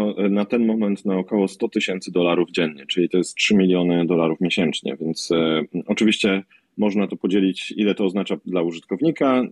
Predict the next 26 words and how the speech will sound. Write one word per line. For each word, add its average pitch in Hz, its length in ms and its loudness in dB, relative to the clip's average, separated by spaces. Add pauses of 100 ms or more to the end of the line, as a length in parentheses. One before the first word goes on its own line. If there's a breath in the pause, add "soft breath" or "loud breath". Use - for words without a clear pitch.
E, 98 260 0
mniej 107 320 2
więcej 113 380 0
w - 60 -16
tym 107 140 2
momencie 98 500 0
estymowane 95 640 -2
jest, 92 240 -2
że 85 220 0
jest 87 220 -2
milion 92 420 2
użytkowników 85 720 -4
Chat 80 120 0
G - 120 -2
P - 140 -18
T 85 100 4
na 80 100 2
świecie, - 340 -2 (260)
więc, 95 420 0
e, 85 180 0
te - 100 -4
koszty 104 300 -2
oczywiście 92 400 0
będą 87 240 2
coraz 82 220 -2
mniejsze. 104 460 2